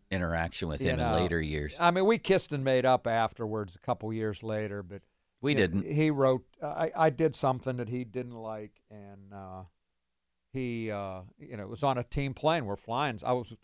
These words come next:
Speaker 2: at the Beaver County Times, and it, in the late, late in the pennant drive, they, they took us on the flight, you know, uh, uh, the Suburban guys.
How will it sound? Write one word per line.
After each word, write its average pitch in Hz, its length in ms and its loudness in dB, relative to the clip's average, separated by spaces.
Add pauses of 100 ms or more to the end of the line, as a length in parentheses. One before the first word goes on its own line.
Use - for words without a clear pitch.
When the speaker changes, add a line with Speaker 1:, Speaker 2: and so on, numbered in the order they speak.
(380)
Speaker 2:
at 120 100 -4
the 117 60 -6
Beaver 135 280 4
County 127 260 2
Times, 147 420 4
and 113 120 -4
it, 104 120 -8 (600)
in 135 160 -2
the 113 140 -6 (200)
late, 170 300 8 (100)
late 202 260 8
in 151 100 2
the 127 60 2
pennant 165 360 6
drive, 120 280 4
they, 113 200 2 (100)
they 117 140 -2
took - 320 -6
us 117 140 -4
on 110 180 -4
the 95 80 -10
flight, 139 480 2
you 101 100 -8
know, 110 300 -2 (480)
uh, 123 80 -2 (100)
uh, 117 220 0
the 107 100 -4
Suburban 131 600 2
guys. 98 480 -4